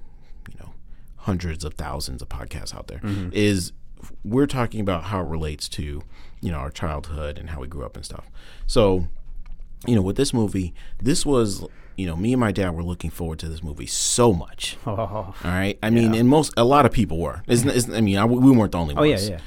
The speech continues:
Speaker 1: But we were looking to, forward to this so much. And when we walked out of that theater, we were just like,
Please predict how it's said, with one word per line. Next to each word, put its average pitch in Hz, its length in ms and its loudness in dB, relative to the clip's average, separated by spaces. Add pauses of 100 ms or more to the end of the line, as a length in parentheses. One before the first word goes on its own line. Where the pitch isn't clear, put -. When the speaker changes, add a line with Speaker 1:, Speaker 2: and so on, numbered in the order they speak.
(260)
Speaker 1:
But 104 260 4
we 120 100 2
were 127 120 4
looking 113 220 2
to, 92 260 -2
forward 85 320 -4
to 76 80 -10
this 76 180 -8
so 87 240 -2
much. - 360 -8 (260)
And 90 100 -4
when 90 120 -2
we 104 120 2
walked 110 300 0
out 82 140 -4
of 78 60 -6
that 78 160 -8
theater, 71 400 -10 (420)
we 113 60 -4
were 98 80 -2
just 78 180 -6
like, 90 220 -12